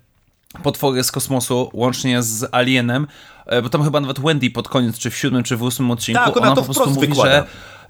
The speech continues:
Speaker 1: że, tak, że, że no, on, on, tam jej brat mówi, że on jest zły, ale on nie jest zły w naszym zrozumieniu, on po prostu jest drapieżnikiem, który żyje według jakichś zasad i, i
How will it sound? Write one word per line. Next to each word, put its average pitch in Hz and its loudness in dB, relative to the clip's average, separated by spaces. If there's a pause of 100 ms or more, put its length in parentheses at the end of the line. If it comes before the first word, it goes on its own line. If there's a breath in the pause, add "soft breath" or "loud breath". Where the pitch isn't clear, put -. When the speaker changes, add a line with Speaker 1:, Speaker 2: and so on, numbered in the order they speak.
Speaker 1:
że, 151 -8
tak, 208 -2
że, 165 -2
że 170 -2
no, 165 -2
on, 143 0
on, 156 0
tam 143 -4
jej 156 0
brat 156 -2
mówi, 165 0
że 156 -2
on 175 0
jest 170 0
zły, 127 0 (360 soft breath)
ale 131 0
on 185 0
nie 247 0
jest - -2 (100)
zły 151 0
w - -14
naszym 147 -2
zrozumieniu, 156 -2
on 123 -2
po 143 -8
prostu 143 -6
jest 143 0
drapieżnikiem, 135 -2
który 135 -4
żyje 135 0
według 123 -6
jakichś 127 -4
zasad 127 -2
i, 147 -8
i 131 -10